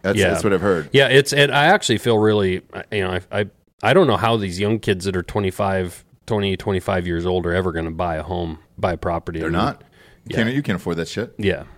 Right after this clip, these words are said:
Speaker 2: No, it's crazy. And, you know, nobody's really selling any homes either, especially with all the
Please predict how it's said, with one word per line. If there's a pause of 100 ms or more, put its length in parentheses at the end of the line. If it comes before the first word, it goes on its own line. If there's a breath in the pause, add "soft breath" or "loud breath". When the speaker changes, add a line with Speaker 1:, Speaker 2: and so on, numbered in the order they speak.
(120)
Speaker 2:
No,
it's
crazy.
And, (320 loud breath)
you
know,
nobody's
really
selling
any
homes
either,
especially
with
all
the